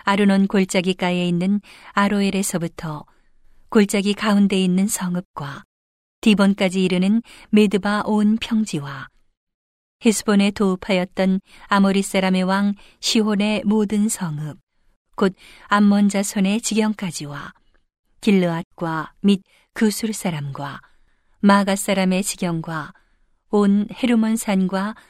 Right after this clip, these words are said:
살르가까지 이른 온 바산, 곧 르바의 남은 족속으로서 아스다롯과 에드레이에 도읍하였던 바산 왕 옥의 온 나라라. 모세가 이 땅의 사람들을 쳐서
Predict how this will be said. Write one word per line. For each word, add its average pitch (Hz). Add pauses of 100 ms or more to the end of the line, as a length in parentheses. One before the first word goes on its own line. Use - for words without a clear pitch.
(140)
살르가까지 220
이른 214
온 214
바산, 151 (640)
곧 196 (380)
르바의 208
남은 214
족속으로서 180 (420)
아스다롯과 175 (260)
에드레이에 190
도읍하였던 185
바산 180
왕 185 (300)
옥의 202
온 208
나라라. 143 (1160)
모세가 208 (260)
이 226
땅의 214
사람들을 208
쳐서 214